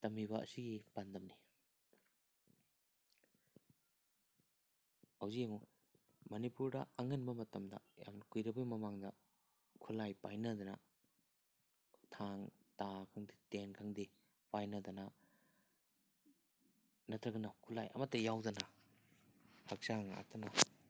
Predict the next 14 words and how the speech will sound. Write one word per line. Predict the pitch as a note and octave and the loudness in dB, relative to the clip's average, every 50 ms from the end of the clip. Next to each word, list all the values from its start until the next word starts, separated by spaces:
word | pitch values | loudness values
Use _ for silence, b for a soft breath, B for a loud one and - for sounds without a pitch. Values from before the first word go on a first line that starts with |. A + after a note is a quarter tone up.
| - - - | -18 -8 2
ꯆꯥꯡ | - A#2 G#2+ G#2+ G#2 G#2 | 4 4 6 6 2 0
ꯌꯦꯡꯅꯕ, | G2+ G2+ A2 G#2 G#2 G#2 G#2 G2+ G#2 - - - _ _ _ _ _ _ - - | 0 0 -2 -2 0 -2 -2 -2 -4 -6 -8 -12 _ _ _ _ _ _ -10 -4
ꯅꯪ | G#2+ G#2 G2+ G2 - - - - - - - - - - | -4 -2 -2 -4 -6 -8 -18 -20 -20 -20 -20 -20 -20 -6
ꯄꯥꯡꯒꯜ, | - - G#2 G2+ G2+ A2 A2 A2 | 0 2 2 2 2 0 0 0
ꯊꯧꯅꯥ, | - - - G2+ G2 G2+ G#2 A2+ - - - - - - - - - - - - - - - - - - | -2 -4 -2 -2 -2 0 -2 -4 -4 -6 -16 -20 -20 -20 -20 -20 -20 -20 -20 -20 -20 -20 -20 -20 -10 -6
ꯃꯍꯩ, | G#2+ G#2 G#2+ - A2+ G#2+ G2+ - - - - - - - - - - - | -4 -2 2 2 2 2 2 0 -8 -20 -20 -20 -20 -20 -20 -20 -20 -14
ꯃꯥꯅ | - - G2+ G#2 G2+ | -10 -6 -6 -6 -6
ꯇꯝꯃꯨꯏꯕ | - - G#2+ G2 G#2 G#2+ G#2 G2 G#2 | 0 0 2 2 4 2 2 2 0
ꯊꯥꯡꯗ | - - - A#2 A2 A2 A2 G#2+ | -4 -4 -2 0 0 2 2 2
ꯑꯣꯏꯔꯁꯨ, | G#2 G#2 G2 G2+ G#2+ G#2+ G2+ | 0 0 0 0 -2 -6 -2
ꯇꯥꯗ | - - G#2 G#2 G#2 G#2 A2+ | 0 0 2 2 0 0 0
ꯑꯣꯏꯔꯁꯨ, | A2+ G#2+ G#2 - - A2 A2 - - B B B B B B B B B B B | 0 0 -2 -2 -6 -6 -6 -6 -10 B B B B B B B B B B B
ꯃꯨꯛꯅꯥꯗ | - A2 A2+ - - A2 G#2+ G#2+ G#2 G2+ G2+ F#2+ | -4 -4 -4 -2 -2 -2 0 0 0 -2 -4 -6
ꯈꯪꯗꯦ, | - - G#2+ G#2 G2 G#2+ A2 | -4 -6 -8 -6 -2 -2 -2